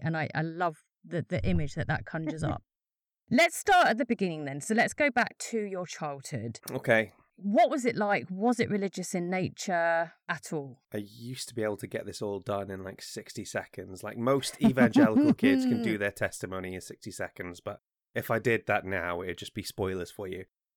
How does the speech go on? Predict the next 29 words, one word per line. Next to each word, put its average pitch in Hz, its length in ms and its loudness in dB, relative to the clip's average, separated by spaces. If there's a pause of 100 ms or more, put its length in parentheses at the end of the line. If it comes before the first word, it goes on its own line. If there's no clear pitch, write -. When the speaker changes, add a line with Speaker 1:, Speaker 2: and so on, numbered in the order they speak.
(140)
Speaker 2:
So 143 240 2
let's 156 240 -2
see. 110 240 -2
I 104 100 -8
grew 165 260 0
up - 320 0
in 143 500 2
originally 214 540 -2
a - 100 -10
Catholic - 460 -6
background. 98 600 -2 (460)
My 117 140 0
dad, 123 480 0 (100)
uh, 120 60 -2
was 113 180 -2
Catholic, - 680 -6
and 101 640 -4
my 101 160 -4
mum 98 240 -6
sort - 180 -12
of - 40 -18
took - 160 -12
us - 100 -14
along 98 220 -8
to 110 100 -14
the 98 60 -8
Catholic - 340 -20
church 101 340 -8
there. 107 380 -2